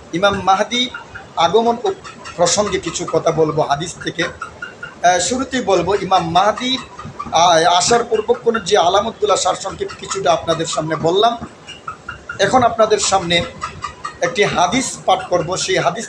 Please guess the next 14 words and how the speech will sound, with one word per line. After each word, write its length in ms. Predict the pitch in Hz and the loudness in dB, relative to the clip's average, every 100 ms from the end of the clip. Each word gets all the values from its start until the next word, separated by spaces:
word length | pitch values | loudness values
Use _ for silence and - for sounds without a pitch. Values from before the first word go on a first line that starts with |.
| - | -4
থেকে 200 | 196 190 | 0 2
আমরা 200 | 170 165 | 4 2
অনুমান 380 | 160 170 214 | 0 2 0
করতে 300 | 214 196 - | 0 -8 -8
পারবো, 300 | 165 160 156 | 0 2 2
বুঝতে 320 | 170 165 - 151 | -6 -10 -10 0
পারবো 320 | 160 147 180 - - - - - | 0 0 -6 -10 -16 -20 -20 -6
ইমাম 320 | 170 208 175 | 0 2 2
মাহদি 500 | 156 214 233 233 269 - - - - | 0 2 2 0 -2 -4 -14 -20 -10
আলাইহিস 520 | - 180 226 214 214 - | 0 2 2 -2 -8 0
সালাম 320 | 170 170 226 - - - - - - - - | 2 4 0 -10 -16 -16 -16 -14 -14 -14 -2
এর 240 | 170 165 - | 2 2 0
আগমন 540 | 180 170 175 226 254 269 220 | 2 2 4 2 2 0 -4
উপলক্ষে 640 | 175 185 160 165 - | -2 0 0 0 0